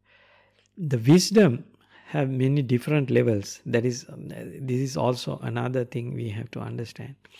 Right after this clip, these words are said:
Because first we listen to someone else about, uh,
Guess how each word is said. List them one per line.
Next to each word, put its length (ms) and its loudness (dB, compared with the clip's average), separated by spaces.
Because 580 0
first 300 2
we 160 8
listen 580 4
to 60 2
someone 500 -2
else 480 -6
about, 460 4
uh, 300 2